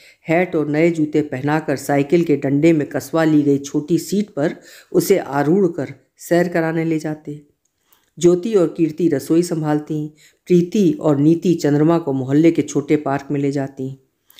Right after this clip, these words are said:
वो गोद से न उतरता, दोनों शिथिल हो जाती। अम्मा को बताती, "अम्मा, चंद्र बहुत भारी है, इसे गोद में उठाकर हम दोनों थक जाते हैं, खेल नहीं पाते।" नलिनी,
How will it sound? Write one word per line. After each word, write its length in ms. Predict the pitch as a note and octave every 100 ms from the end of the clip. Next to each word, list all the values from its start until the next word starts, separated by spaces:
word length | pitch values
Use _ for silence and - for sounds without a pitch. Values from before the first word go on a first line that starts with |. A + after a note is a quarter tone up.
| _
वो 120 | F3+ F3
गोद 260 | D3+ E3
से 120 | - F#3+
न 80 |
उतरता, 600 | F#3+ F#3 F3+ F3+ F3+ F3+ - _ _ _
दोनों 280 | D#3+ F#3 G3+
शिथिल 360 | F3 D3+ C#3 C3
हो 120 | B2+
जाती। 460 | B2+ B2 B2+ C3 C3+ _ _ _
अम्मा 280 | D#3+ E3+ D3
को 140 | C3
बताती, 680 | B2+ B2 B2 A#2+ B2 B2+ - _ _ _ _ -
"अम्मा, 380 | F3 G3 G3+ D3
चंद्र 320 | - F#3+ F#3
बहुत 220 | E3+ E3
भारी 420 | C#3+ C3 C3+ C3+
है, 240 | B2+ B2+ -
इसे 200 | E3 G3
गोद 260 | D#3 F3 F3+
में 100 | D#3+
उठाकर 400 | D3+ E3+ E3+ D3+
हम 180 | C#3+
दोनों 200 | D3+ E3 E3 -
थक 60 |
जाते 400 | D3+ C3+ A#2+ -
हैं, 260 | A#2+ B2 C3+ - - _
खेल 280 | - F#3 E3
नहीं 140 | C#3+
पाते।" 540 | C3+ B2 A#2+ A#2+ A#2 A#2+ _ _ _ _ _ E3+
नलिनी, 580 | E3 F3 F3+ D#3 C3+